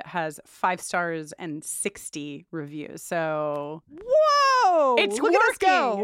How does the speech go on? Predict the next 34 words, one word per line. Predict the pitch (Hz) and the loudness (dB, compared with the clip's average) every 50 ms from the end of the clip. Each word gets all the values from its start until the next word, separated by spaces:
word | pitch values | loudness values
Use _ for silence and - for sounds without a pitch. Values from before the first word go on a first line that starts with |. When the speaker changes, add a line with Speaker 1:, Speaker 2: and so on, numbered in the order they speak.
| 269 | -4
Speaker 2:
go. | - - - _ _ | -6 -8 -16 _ _
Speaker 1:
You're | 247 254 320 403 403 | -2 0 2 2 0
doing | 262 - - - 359 427 508 508 427 370 294 247 | -2 -2 0 0 2 4 4 2 2 0 -2 -2
it. | 226 214 196 196 196 - _ | -2 -4 -4 -4 -6 -8 _
Please | - - 381 381 427 480 - | -4 0 2 2 2 0 -2
keep | - - 403 381 339 285 - | -2 0 0 0 0 -4 -4
doing | - 311 320 330 370 370 381 | -2 0 2 2 2 2 2
that. | 381 415 427 440 453 - 277 240 _ | 2 2 2 2 0 -2 -4 -8 _
It's | - 320 240 - | -6 -6 -6 -6
very | - 254 226 240 294 302 330 370 370 | -8 -8 -4 -4 -4 -2 -2 -4 -4
helpful | 294 247 294 339 330 _ - 277 262 240 196 | -2 -2 -2 -2 -2 _ -6 -4 -4 -4 -4
to | - - 214 - 196 | -4 -6 -6 -4 -4
us. | 190 190 202 214 - - - _ _ _ _ _ _ | -4 -4 -6 -8 -10 -16 -20 _ _ _ _ _ _
Uh, | - 240 226 233 | 0 0 0 0
Buffer, | 208 190 - - 320 330 - - 285 - - _ - | 0 0 0 0 0 0 -2 -6 -6 -6 -12 _ -4
this | 233 - 415 494 - - | 0 0 0 0 -2 -6
feed | - - 359 339 339 339 | -6 -2 0 0 0 0
has | 330 233 269 269 269 269 254 240 196 196 - | 0 0 0 0 0 0 -2 -4 -8 -12 -16
so | - - - - 240 | -14 -8 -6 -4 -4
many | 240 247 269 277 294 | -2 -4 -4 -4 -4
reviews. | 294 311 320 269 311 311 330 330 330 311 | -4 -4 -4 -4 -2 -2 0 0 -2 -2
It's | 285 247 - | -4 -6 -6
like | - 247 214 - _ _ | -6 -6 -6 -6 _ _
tw-, | - - - - _ | -14 -14 -14 -14 _
twenty-three | - - 240 240 233 240 - 226 214 202 | -10 -8 -6 -4 -4 -4 -6 -6 -8 -8
hundred | - - 190 190 185 175 180 170 | -6 -6 -6 -6 -4 -6 -6 -6
reviews, | 165 165 165 156 156 165 160 151 165 | -6 -8 -8 -8 -8 -8 -10 -10 -10
but | - - 233 - | -10 -10 -10 -6
sixty | - - 359 - - - 807 698 - | -6 -6 -6 -6 -8 -12 -12 -12 -10
is | - | -8
really | 226 202 226 247 254 226 185 | -6 -4 -2 -2 -2 -4 -4
good. | - 180 165 64 - - - _ _ _ _ _ _ | -6 -8 -10 -10 -12 -14 -18 _ _ _ _ _ _
Uh, | - 202 196 196 | -6 -6 -6 -6
Doomcoming. | 185 175 - 262 277 302 330 - - 359 349 370 370 370 370 370 381 | -6 -6 -4 -2 0 0 0 0 0 0 2 2 2 2 2 0 0